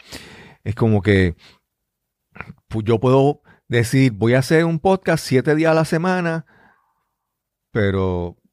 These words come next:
pero no hay garantía de que conecte con toda la gente que quiera, ¿verdad?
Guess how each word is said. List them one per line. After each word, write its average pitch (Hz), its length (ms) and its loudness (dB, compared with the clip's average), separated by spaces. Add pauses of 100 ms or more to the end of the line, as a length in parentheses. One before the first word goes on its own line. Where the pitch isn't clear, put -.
pero 90 240 -4
no 95 300 0
hay 127 140 2
garantía 127 580 0
de 120 140 -2
que 101 320 -4 (180)
conecte 107 520 -2
con 101 220 -8
toda 101 260 -4
la 104 60 -2
gente 95 220 -6
que 92 140 -10
quiera, 156 200 -4
¿verdad? 131 220 -8